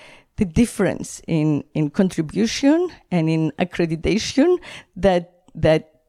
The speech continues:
ca-, is in nature. In culture, uh, that is reversed. Um, and that is kind of, like, how men, um, made up for that imbalance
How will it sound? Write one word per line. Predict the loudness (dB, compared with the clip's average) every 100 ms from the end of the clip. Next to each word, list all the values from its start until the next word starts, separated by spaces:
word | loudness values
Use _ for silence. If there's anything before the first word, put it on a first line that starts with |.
| _
ca-, | -10 -6 -4
is | -2
in | 0 0
nature. | -2 -4 -2 0 2 -2 -8 -20 _ -2
In | 0 0
culture, | 0 0 0 -4 0 4 4 2 0
uh, | -2 0 0 -4 -2
that | 0 0 -2
is | -4 -4 -2
reversed. | -4 -2 -2 0 -4 -10 -14 -16 -18 -20 _ -20 -20 -20 _ 0
Um, | 2 4 2 -2 -8 -16 -6
and | -2 0 -2 _ _ _ _ _
that | 2 2 2 _
is | -4 -4 -4
kind | -2 0 2
of, | 0
like, | -2 -4 -4
how | -2 0 0
men, | 0 0 2 2 0 -2 -6 -16 -20 _ -4
um, | 0 2 0 -2 -6 _ _ _ _ _ _ _ _ _ _ _ _ _
made | 2 4 4 2
up | 0 -2 -8 -10 _ _ _ _ _ _ _ _
for | -4 0
that | 2 2
imbalance | 2 2 2 2 -4 -10 -12 -12 -16